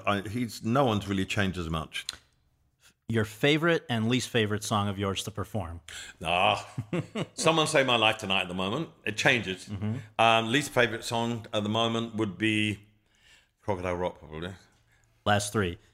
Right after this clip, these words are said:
Speaker 2: If the world was on fire and only one Elton John song could be saved,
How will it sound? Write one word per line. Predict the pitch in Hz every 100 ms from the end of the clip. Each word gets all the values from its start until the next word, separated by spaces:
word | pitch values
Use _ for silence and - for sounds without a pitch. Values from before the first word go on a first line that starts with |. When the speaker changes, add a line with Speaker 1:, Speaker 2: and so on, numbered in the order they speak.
| -
Speaker 2:
If | 113
the | 127
world | 113 135
was | 151 143
on | 135
fire | - 131 120 120 120
and | 110
only | 110 113
one | 110 117 139
Elton | 135 135 135
John | 117 120 117
song | - 117 110
could | 107
be | 104
saved, | 98 110 95 85 -